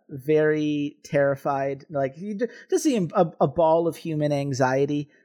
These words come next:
Uh, she hangs out in her room most of the time, but she's also your best archer and always shows up when you need her to.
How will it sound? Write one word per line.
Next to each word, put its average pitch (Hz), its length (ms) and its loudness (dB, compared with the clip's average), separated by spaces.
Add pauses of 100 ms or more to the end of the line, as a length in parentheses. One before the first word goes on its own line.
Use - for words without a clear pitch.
(120)
Uh, 131 200 -4
she 156 180 -4
hangs 151 280 -2
out 147 180 2
in 147 80 -2
her 151 140 -4
room 143 300 -4
most 139 260 -4
of 147 60 -10
the 143 80 -4
time, 151 300 -2
but 143 140 -6
she's 151 180 -8
also 147 280 -2
your 147 220 -8
best 139 380 -4
archer 147 440 -6
and 131 80 -6
always 131 340 -10
shows 143 260 -8
up 139 160 -6
when 147 120 -12
you 143 100 -10
need 151 160 -8
her 170 80 -6
to. 196 300 -4